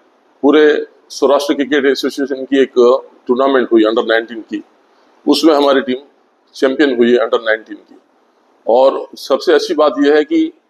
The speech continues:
सौराष्ट्र की under नाइनटीन की टीम में गांधीधाम के आठ लड़के सिलेक्ट हुए हैं। तो हमारी ऐसी इच्छा है कि जिस हिसाब से अभी हमारा एसोसिएशन अच्छा काम कर रहा है,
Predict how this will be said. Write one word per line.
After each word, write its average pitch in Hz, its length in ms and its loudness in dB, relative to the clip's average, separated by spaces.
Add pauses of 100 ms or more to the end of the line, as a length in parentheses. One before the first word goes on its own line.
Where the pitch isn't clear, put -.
सौराष्ट्र 151 520 -2
की 160 240 0 (120)
under 147 200 -2
नाइनटीन 156 360 -2
की 147 120 -8
टीम 120 320 -4
में 123 240 -2 (240)
गांधीधाम 135 460 0
के 143 80 0 (140)
आठ 147 260 2
लड़के 143 280 2
सिलेक्ट - 400 -4
हुए - 220 -12
हैं। - 80 -20 (800)
तो 110 60 2
हमारी 143 440 2
ऐसी 160 280 2
इच्छा 151 240 0
है 147 140 2
कि 143 120 -4
जिस 131 240 -8
हिसाब 139 240 0
से 147 120 0
अभी 135 140 2
हमारा 135 280 2
एसोसिएशन 135 460 -4
अच्छा 123 200 -6
काम 123 260 -6
कर 117 140 0
रहा 117 160 2
है, 107 120 2